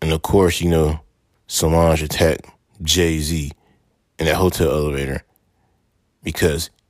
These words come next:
he cheated on Beyonce. The media can splice it any way they want to, but we all know that's why it happened.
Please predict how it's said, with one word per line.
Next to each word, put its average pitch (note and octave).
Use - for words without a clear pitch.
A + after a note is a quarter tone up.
he E2
cheated D#2+
on C#2+
Beyonce. -
The F2
media F#2
can D2+
splice E2
it C2
any F2
way E2
they D#2+
want D2
to, -
but -
we D#2+
all C#2
know C2
that's G#1+
why G1+
it G1+
happened. -